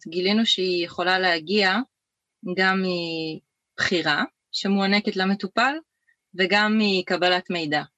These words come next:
שהוא קצת יותר מרגיש בטוח. אה, זה נגיד משהו שליווה אותנו בכל הפרויקטים,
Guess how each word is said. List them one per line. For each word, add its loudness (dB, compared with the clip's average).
שהוא -10
קצת -4
יותר -2
מרגיש -4
בטוח. -2
אה, -4
זה 2
נגיד 0
משהו 0
שליווה 0
אותנו -8
בכל -4
הפרויקטים, -2